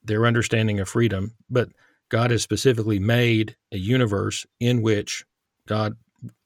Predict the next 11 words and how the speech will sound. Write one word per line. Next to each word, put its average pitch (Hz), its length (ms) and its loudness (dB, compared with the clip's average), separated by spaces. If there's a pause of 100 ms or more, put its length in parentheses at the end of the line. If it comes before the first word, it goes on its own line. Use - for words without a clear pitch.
(140)
with 98 200 -6
foreknowledge, 120 640 2
knew, 98 320 -2 (520)
because 110 340 0
of 101 280 -2
some 117 360 0
way 113 180 2
of 101 80 2
granting 107 340 -2
liberty, 104 760 -2 (500)
that 101 280 -4